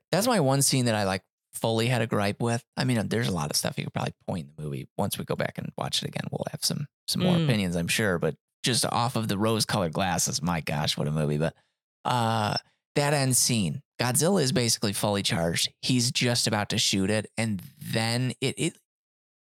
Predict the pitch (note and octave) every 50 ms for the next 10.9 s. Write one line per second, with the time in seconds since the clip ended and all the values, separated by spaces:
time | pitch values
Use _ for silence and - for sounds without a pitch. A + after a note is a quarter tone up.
0 | _ _ _ _ _ _ _ _ _ _ _ - F3 F#3+ F3+ F3 F#3+ F#3+ E3+ C#3+
1 | - - C#3+ C#3 C3+ B2+ B2 - C3 A#2+ A#2 A#2+ A2+ C3 A#2+ A#2+ A2+ - - A#2
2 | - - B2+ A2+ - A#2+ - - B2+ A#2 A2+ A2 A#2 A#2 - A2+ A2 B2 A2+ A2
3 | G#2+ G#2 G#2 G#2 A2 G#2 A2 A2 G#2+ - - G#2+ G2+ F2+ E2+ - - - - A#2+
4 | A2 G#2 - - G#2+ G#2 G2+ F#2+ F#2 F#2 F#2 F2+ E2+ - _ _ - A2+ A2+ A2
5 | A2 A2+ A#2 A2+ G#2+ - - A#2+ A2+ A2+ B2 A#2 - A#2 - A#2 A#2+ A#2+ - -
6 | D3+ D#3 C#3+ A#2+ A2+ A2+ - A2+ G2+ - G#2 G2+ G2 F#2+ F#2+ F2+ E2 G2+ A2 -
7 | - F2+ F2 F2+ - _ _ _ _ _ _ _ - C#3+ C#3 B2+ B2+ B2+ B2+ C3
8 | B2+ B2+ - - G#2+ G2 G2+ G#2 A#2 B2 - - - - D3+ D#3 D3+ C#3+ C#3 B2+
9 | - - _ _ _ _ _ - B2+ B2 B2 A#2+ A2+ A2 A#2+ A2 - A#2+ A2+ A2
10 | G#2+ - - - _ - A2 G#2+ G#2+ G#2+ G#2+ G#2+ G#2+ A2 A2 G#2+ A2+